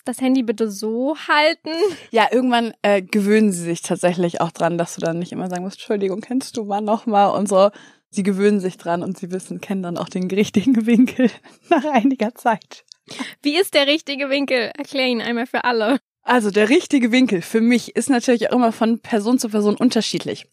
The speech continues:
Speaker 2: auch was du gerade fotografierst. Für mich, für so ein normales O-O-T-D-Picture, wie man so schön sagt, ist so ein bisschen leicht von unten schräg.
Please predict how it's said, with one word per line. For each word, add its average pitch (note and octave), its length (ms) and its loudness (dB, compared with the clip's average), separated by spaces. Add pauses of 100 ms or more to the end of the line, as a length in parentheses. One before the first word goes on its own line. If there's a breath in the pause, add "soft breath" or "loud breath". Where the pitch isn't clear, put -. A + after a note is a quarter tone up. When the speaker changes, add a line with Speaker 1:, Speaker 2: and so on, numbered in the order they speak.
Speaker 2:
auch F#3+ 180 0
was G3+ 240 0
du G#3+ 100 -6
gerade E3+ 260 2
fotografierst. - 720 -8 (320)
Für - 120 -6
mich, A#3 200 0
für A3 60 -4
so G3+ 80 -2
ein G3 100 -4
normales G#3 600 0 (800 loud breath)
O-O-T-D-Picture, G#3+ 1040 0
wie G#3+ 60 -4
man G#3+ 160 -4
so A3+ 120 -2
schön A#3+ 220 -2
sagt, A#3 380 0 (400 loud breath)
ist - 220 -6
so A3 60 0
ein G#3 100 -2
bisschen A#3 260 -2
leicht G3+ 540 2
von - 240 -2
unten B3+ 520 2
schräg. - 800 -6